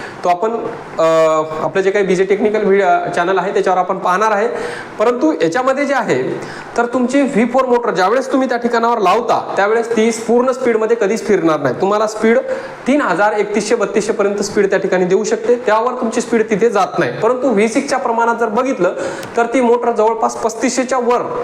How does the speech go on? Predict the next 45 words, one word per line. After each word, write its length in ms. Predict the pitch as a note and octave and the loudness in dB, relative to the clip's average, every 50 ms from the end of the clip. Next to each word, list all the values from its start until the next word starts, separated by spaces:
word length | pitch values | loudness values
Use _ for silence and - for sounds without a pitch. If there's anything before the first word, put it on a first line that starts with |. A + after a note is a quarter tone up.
| - - | -4 -2
म्हणजे 220 | E3+ F#3+ G#3+ A#3 | -2 0 0 0
चौतीसशे 420 | A3+ - G3+ G#3 G3+ G#3 - - | 2 2 0 0 0 0 0 0
पस्तीसशेच्या 460 | A#3+ B3 A3 - B3 A3+ G3 - A#3 A3 | 0 -2 -2 0 -2 -2 0 0 -2 0
वर 180 | G3+ G3+ G#3 | 0 0 0
त्या 140 | G3+ G#3+ G3+ | 0 -2 -2
ठिकाणी 240 | F#3+ G3+ G3+ F#3+ G3+ | -2 0 0 0 0
स्पीड 240 | G3+ G3+ A3 A3 G#3+ | 0 0 0 2 2
देताना 300 | G#3 G3 - F3+ F3+ F3 | 0 0 0 -2 -2 -2
आपल्याला 260 | F3 - F3 F3 A3+ | 0 0 2 2 2
पाहायला 300 | A#3 C#4+ A#3+ A3+ G#3+ F3+ | 2 0 0 2 0 0
मिळते. 280 | D#3+ D3+ C#3+ C#3+ C#3 - - - - - - - - | 0 0 -2 0 -2 -2 -2 -4 -10 -10 -12 -6 -4
एकंदरीत 360 | - F#3+ - A#3+ B3 C4 C4+ B3+ B3+ | -2 0 0 2 0 0 -2 -2 -2
हा 180 | - A3 A3+ | 0 0 0
एक 160 | A#3 B3 A#3+ A#3+ | 0 0 0 0
मोठा 260 | G3+ G3 G3 A3+ A3+ A3 | 0 0 2 0 0 2
फरक 200 | A3+ A#3 A#3 A#3 | 0 0 0 0
आहे. 100 | A3 A#3 | -2 -2
त्याच्यामुळे 500 | B3 A3 G#3 F#3 F3 A#3 A#3 A#3 B3 A#3+ | -2 -2 -2 0 2 2 2 2 2 2
जे 80 | A#3 A#3 | 2 2
आहे, 100 | A#3 A3+ | 0 2
ते 120 | A3+ A#3+ | 0 0
मोटरच्या 440 | A3+ G#3 F#3+ F#3+ F3+ G#3+ G#3+ A#3 A3 | 0 2 0 0 0 -2 -2 -2 -2
पाण्याचा, 500 | A3 - A3+ G3+ G#3+ A3+ G#3 F#3 D3 C3 C#3 C#3+ C#3 - - - - - - - - - | 0 2 4 4 6 4 4 2 0 0 -2 -6 -10 -10 -10 -12 -12 -14 -14 -14 -6 0
पाणी 200 | - F#3 A3 A#3 | 2 2 2 4
मारण्याचा 400 | A3+ G#3+ G3+ G#3 A3 A3 A3 - | 2 2 2 2 0 0 0 0
फोर्स 540 | - - - G#3+ G#3+ A3 - - - - F#3+ | -2 2 2 2 2 2 0 -4 -2 0 2
जे 60 | F#3 | 2
आहे, 240 | G3+ F#3+ F#3+ A3 A#3+ - - - - - - - - | 2 2 2 2 0 0 -2 -6 -8 -10 -12 -6 0
ते 380 | - G3 A#3 B3+ - - - - - - - - E3+ | 2 2 2 2 0 -4 -4 -6 -6 -6 -2 -2 0
जास्त 280 | F3 G#3 A3+ - - | 2 2 0 0 -2
होतो, 180 | - G#3 A3 A3+ | -2 0 0 0
कारण 200 | G#3+ G#3 F#3+ G#3 | 0 0 0 0
एकंदरीत 300 | G#3+ G3 G#3+ G#3 G3+ G3 | 0 -2 -2 -2 0 2
मोटर 240 | F#3 F#3 F3+ F#3 G#3+ | 2 2 2 2 0
बी 120 | G#3 G#3+ | 0 0
जास्त 240 | G3 G3+ F#3+ - - - | 0 0 0 -2 -2 -2
फिरते 220 | A3 G#3 G3 G#3 G#3+ | -2 0 0 0 -2
आणि 260 | A3 G#3+ - G3+ G3+ | 0 0 0 2 4
व्होल्टेज 320 | F#3+ F3+ F3+ F#3 G3 A3+ | 4 4 2 2 0 0
जास्त 220 | F#3+ G#3 G3 - A3 | 0 -2 0 0 -2
असल्या 200 | G3 - G#3+ F#3+ | 0 0 -2 0
कारणानं 320 | - G3 G3 G3 G#3+ A#3 | 0 0 0 2 0 2
मोटरची 440 | G#3+ F#3+ F#3+ - G3 F#3+ F3 A#3 C4 D4+ D4 - - - - - - - - - F3 | 2 2 2 2 0 0 0 0 0 0 -2 -6 -10 -12 -12 -14 -16 -16 -6 -2 0
जे 80 | F#3+ | 0
काही, 260 | G#3+ A#3 A#3+ B3+ C4+ | 2 2 0 0 -2